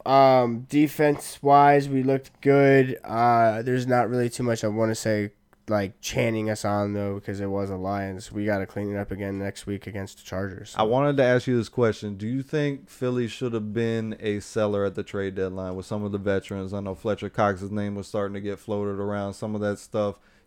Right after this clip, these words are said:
Speaker 2: Do you think that they maybe should have, I know they moved Ertz, obviously. Do you think that they should have been more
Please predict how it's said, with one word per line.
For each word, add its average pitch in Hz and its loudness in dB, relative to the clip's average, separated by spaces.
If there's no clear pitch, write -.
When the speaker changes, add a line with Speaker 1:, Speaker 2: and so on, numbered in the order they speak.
Speaker 2:
Do 113 -10
you 120 -4
think 123 -4
that 107 -6
they 110 0
maybe 104 -4
should 107 -4
have, 104 0
I 101 -6
know 107 -2
they 104 -2
moved 107 -2
Ertz, 101 -6
obviously. 98 -4
Do 107 -4
you 110 -2
think 110 -2
that 101 -2
they 107 2
should - -2
have 123 2
been 117 0
more 110 2